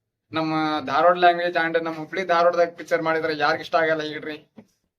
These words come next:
ಇಂಥ ಸಿನಿಮಾ ನಾನು, ಇಂಥ ಫಿಲ್ಮ್ ನಾನು ನಮ್ದ ಲೈಫ್ ಅಲ್ಲಿ ನೋಡಿಲ್ಲ. ನಿಜವಾಗ್ಲೂ ಫ್ಯಾಮಿಲಿ ಸಮೇತ ನೋಡ್ಬೋದು, ಲವರ್ಸ್ ನೋಡ್ಬೋದು, ಈ ಕಡೆ, ಆ, ಎಲ್ರೂ ನೋಡ್ಬೋದು. ಇಂಥ ಒಂದ್ ಕಂಟೆಂಟ್, ಆ, ಇದ್ದಿದ್ ಸಿನಿಮಾ ನನ್ನ ಲೈಫ್ ಅಲ್ಲಿ ನಾನ್ ನೋಡೀನಿ.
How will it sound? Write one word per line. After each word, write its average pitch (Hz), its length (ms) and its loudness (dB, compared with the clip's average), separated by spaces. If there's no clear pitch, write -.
ಇಂಥ 170 240 -4
ಸಿನಿಮಾ 196 380 0
ನಾನು, 185 600 0
ಇಂಥ 175 160 -2
ಫಿಲ್ಮ್ 196 560 -2
ನಾನು 180 280 0
ನಮ್ದ 170 260 -2
ಲೈಫ್ 180 220 0
ಅಲ್ಲಿ 180 200 0
ನೋಡಿಲ್ಲ. 170 380 2
ನಿಜವಾಗ್ಲೂ 180 960 0
ಫ್ಯಾಮಿಲಿ 175 380 2
ಸಮೇತ 180 360 0
ನೋಡ್ಬೋದು, 160 560 0
ಲವರ್ಸ್ 170 340 0
ನೋಡ್ಬೋದು, 160 480 -2
ಈ 160 80 -4
ಕಡೆ, 165 360 2
ಆ, - 500 -12
ಎಲ್ರೂ 180 880 2
ನೋಡ್ಬೋದು. 175 400 0
ಇಂಥ 170 260 -6
ಒಂದ್ 190 420 4
ಕಂಟೆಂಟ್, 175 500 -2
ಆ, 156 60 -2
ಇದ್ದಿದ್ 165 340 0
ಸಿನಿಮಾ 170 280 0
ನನ್ನ 165 200 -2
ಲೈಫ್ 196 260 2
ಅಲ್ಲಿ 190 160 -2
ನಾನ್ 175 200 2
ನೋಡೀನಿ. 170 600 -4